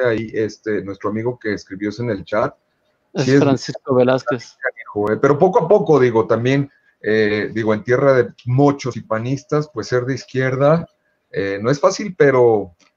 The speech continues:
Speaker 1: cuando tenemos convicciones, pues no importa, ¿no?
Speaker 2: Fíjate que el, de hecho las cifras más altas de violencia y de una economía, y te voy a decir algo, eh, lo de Guanajuato, y esto no me voy a equivocar,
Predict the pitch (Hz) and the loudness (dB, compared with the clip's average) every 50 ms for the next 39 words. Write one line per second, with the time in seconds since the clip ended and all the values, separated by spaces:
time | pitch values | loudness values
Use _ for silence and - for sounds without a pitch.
0 | _ _ _ _ 330 294 _ _ _ _ _ _ _ _ - 123 - - 131 127 | _ _ _ _ -20 -20 _ _ _ _ _ _ _ _ -20 -12 -4 -2 0 0
1 | 123 120 117 127 127 143 156 156 - 143 120 110 104 - - 147 156 180 175 165 | 0 0 0 0 -2 -2 -2 -4 -6 -6 -6 -6 -8 -8 -4 -4 -2 -2 -4 -6
2 | - 107 104 117 117 104 123 110 92 - - - 92 92 101 117 151 160 - _ | -8 -10 -10 -10 -8 -6 -4 -4 -4 -6 -8 -12 -10 -8 -6 -6 -6 -8 -10 _
3 | _ _ _ _ _ _ _ _ _ - 170 196 196 - 202 185 - 156 135 123 | _ _ _ _ _ _ _ _ _ 0 2 2 2 2 0 0 2 2 2 2
4 | 120 123 127 135 - 147 123 135 139 147 - - 180 165 139 127 - 165 147 - | 2 2 0 0 0 -2 0 0 0 -2 0 -2 -2 0 0 -2 -2 -4 -4 -2
5 | 160 156 139 147 147 147 - - 147 143 - - 147 139 123 127 123 120 120 117 | -2 -2 0 -2 -4 -4 -2 -4 -4 -4 -4 -4 -4 -4 -4 -8 _ -10 -8 -8
6 | - 139 139 - 117 120 120 120 127 131 139 135 - 160 180 226 220 _ _ _ | -8 -8 -10 -10 -6 -4 -2 -2 -2 -4 -6 -6 -6 -8 -8 -8 -10 _ _ _
7 | _ _ _ _ _ _ _ - - 131 123 117 123 123 123 131 143 147 151 143 | _ _ _ _ _ _ _ -4 -2 -2 0 2 2 2 4 2 2 2 0 0
8 | - 135 123 120 120 120 123 131 135 135 135 135 131 127 120 120 - - 123 - | 0 -2 0 0 0 -2 0 0 0 0 0 -2 -2 -2 -4 -4 -6 -6 -4 0
9 | 139 127 139 190 196 - - 165 180 190 208 180 143 131 156 170 175 143 127 113 | 2 4 4 4 2 2 2 2 2 2 2 2 4 4 4 4 2 2 0 0
10 | 113 120 117 117 - - 143 143 - 110 - _ _ _ _ _ _ _ _ _ | 0 -2 -2 -2 -2 -2 -2 -2 -4 -16 -20 _ _ _ _ _ _ _ _ _
11 | _ _ - 127 120 120 127 131 - _ - 165 160 151 151 147 139 131 123 117 | _ _ -8 -4 -2 0 0 0 0 _ 0 2 4 6 6 6 6 6 6 4
12 | 117 120 120 120 120 123 131 143 143 135 135 139 139 135 135 - 127 113 110 - | 4 2 0 -2 -2 0 0 2 2 2 2 2 2 2 0 -2 -4 -2 -2 -2
13 | - 127 131 143 139 | -2 -4 -4 -4 -8